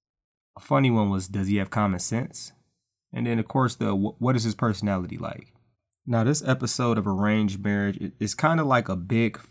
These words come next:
first world problem or an extended version of that. And we'll be discussing whether or not it would be best to just be arranged, or is it best to find your spouse on your own? Our American culture tells us,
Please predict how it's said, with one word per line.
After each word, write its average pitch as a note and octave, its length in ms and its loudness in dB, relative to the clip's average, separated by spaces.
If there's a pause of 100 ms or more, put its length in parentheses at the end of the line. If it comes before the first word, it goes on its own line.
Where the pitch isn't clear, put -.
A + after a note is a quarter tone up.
(240)
first A2 260 2
world G#2+ 240 -2
problem G2+ 480 2
or G#2 140 0
an F#2+ 60 2
extended G2 420 0
version G2 300 0
of E2+ 80 -6
that. D2 240 -8 (480)
And G2+ 200 2
we'll D#3 160 4
be D#3+ 120 2
discussing B2 640 2
whether A#2+ 260 2
or A#2 60 2
not G#2+ 400 2
it A2 120 2
would G#2+ 140 2
be G2 140 2
best A#2 720 0 (200)
to G2+ 100 -2
just G2+ 260 0
be G2 140 2
arranged, G2+ 720 0 (440)
or C#3+ 380 2
is G#2 200 0
it F#2 120 0
best G#2 320 0
to G#2 80 -4
find G2+ 560 0 (260)
your G2 160 -4
spouse G2+ 520 0
on F#2 120 -4
your E2 160 -6
own? F#2+ 300 -6 (920)
Our E3+ 160 6
American C#3 500 4
culture B2 420 0
tells G2+ 460 0
us, F2+ 400 -4